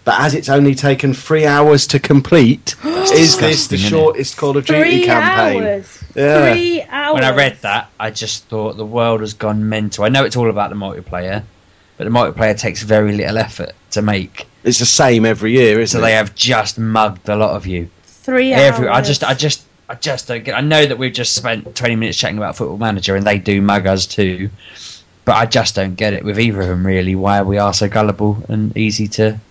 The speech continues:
Speaker 2: get money out of. It's mental.
Speaker 1: 'Cause we buy stuff like Dragon's Crown, and then the next day you go and buy a goddamn three D S.
Speaker 2: We're
Speaker 1: It's an
Speaker 2: stupid.
Speaker 1: illness.
Speaker 2: Yeah.
Speaker 1: They've got us over a barrel. They
Speaker 2: But
Speaker 1: show us something
Speaker 3: I
Speaker 1: pretty,
Speaker 3: wonder,
Speaker 1: and we
Speaker 3: you,
Speaker 1: want a new one.
Speaker 3: you weren't gonna have a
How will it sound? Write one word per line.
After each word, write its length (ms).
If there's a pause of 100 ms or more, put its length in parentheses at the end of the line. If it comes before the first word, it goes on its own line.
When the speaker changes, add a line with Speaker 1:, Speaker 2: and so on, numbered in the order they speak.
(100)
Speaker 2:
get 160
money 240
out 140
of. 160
It's 140
mental. 440 (440)
Speaker 1:
'Cause 180
we 100
buy 320
stuff 340
like 160
Dragon's 440
Crown, 260
and 100
then 120
the 60
next 280
day 160
you 60
go 160
and 80
buy 160
a 20 (140)
goddamn 500
three 240
D 160
S. 380
Speaker 2:
We're 80
Speaker 1:
It's 80 (140)
an 60
Speaker 2:
stupid. 200
Speaker 1:
illness. 640
Speaker 2:
Yeah. 160 (200)
Speaker 1:
They've 200
got 180
us 120
over 260
a 60
barrel. 540
They 100
Speaker 2:
But 100
Speaker 1:
show 140
us 100
something 340
Speaker 3:
I 60
Speaker 1:
pretty, 240
Speaker 3:
wonder, 160
Speaker 1:
and 100
we 120
Speaker 3:
you, 40
Speaker 1:
want 180
a 60
new 220
one. 180
Speaker 3:
you 120
weren't 280
gonna 220
have 300
a 100